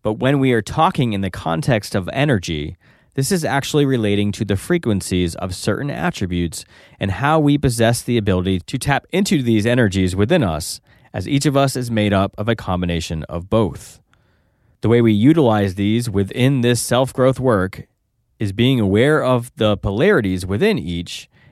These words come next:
and which one is going to yield the more conscious results for everyone involved while weighing the variables of each situation. In this episode, we present a look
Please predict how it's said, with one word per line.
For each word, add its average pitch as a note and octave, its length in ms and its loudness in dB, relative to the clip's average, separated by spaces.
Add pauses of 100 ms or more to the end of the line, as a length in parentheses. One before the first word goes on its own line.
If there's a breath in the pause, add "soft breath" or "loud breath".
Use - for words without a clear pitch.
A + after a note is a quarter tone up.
(140 soft breath)
and A2 160 0
which D3+ 240 0
one D#3+ 140 2
is C3 140 0
going A#2 260 2
to A#2 160 -4
yield G2+ 540 0
the F2+ 80 -4
more G2+ 400 -2
conscious F#2 520 -6
results F#2 600 -6 (260 soft breath)
for - 180 -4
everyone G2 440 0
involved E2+ 580 -4 (160)
while F#2 240 0
weighing G2 320 2
the G#2+ 80 0
variables F2 640 -2
of G2+ 160 -8
each E2+ 220 -6
situation. F2+ 680 -4 (880)
In A2+ 60 -6
this A2+ 160 0
episode, A#2 600 2
we A2+ 120 2
present B2 420 2
a B2 120 -2
look A#2 260 2